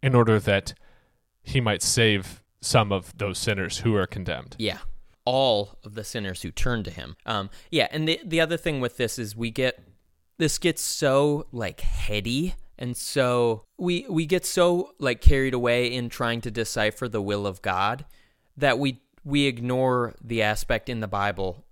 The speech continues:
Speaker 2: And we, we, me and Josh talk about this all the time on here, basically, of the,
Speaker 1: <laughs>
Speaker 2: the fact that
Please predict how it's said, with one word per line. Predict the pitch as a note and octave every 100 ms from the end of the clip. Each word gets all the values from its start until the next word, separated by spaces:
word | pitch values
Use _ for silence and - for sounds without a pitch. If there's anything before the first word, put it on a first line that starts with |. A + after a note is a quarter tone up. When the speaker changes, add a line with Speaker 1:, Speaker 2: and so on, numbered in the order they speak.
| - _ -
Speaker 2:
And | D#3+
we, | D#3+ -
we, | C3+ D3 - _ _ -
me | A#2
and | G2
Josh | E2+ -
talk | E2 -
about | F2+ E2+
this | E2+
all | D2+ F#2+
the | F#2
time | - F2+ E2
on | D#2+
here, | F#2+ E2
basically, | G#2 F#2+ - E3 F#2+
of | G2
the, | A2 G2+
Speaker 1:
<laughs> | -
Speaker 2:
the | C3
fact | B2+ A2 -
that | G2+